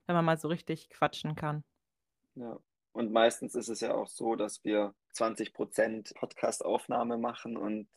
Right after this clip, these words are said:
Speaker 2: tatsächlich achtzig Prozent dann noch über Gott und die Welt und andere Sachen quatschen oder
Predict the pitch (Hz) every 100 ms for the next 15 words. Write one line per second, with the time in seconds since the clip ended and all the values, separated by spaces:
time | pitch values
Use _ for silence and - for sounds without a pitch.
0 | _ 107 104 110 - 110 - 107 - 110
1 | - - - 113 107 107 110 110 110 117
2 | 107 120 117 110 110 107 117 117 107 107
3 | 120 123 120 120 120 127 117 127 127 -
4 | - 110 123 120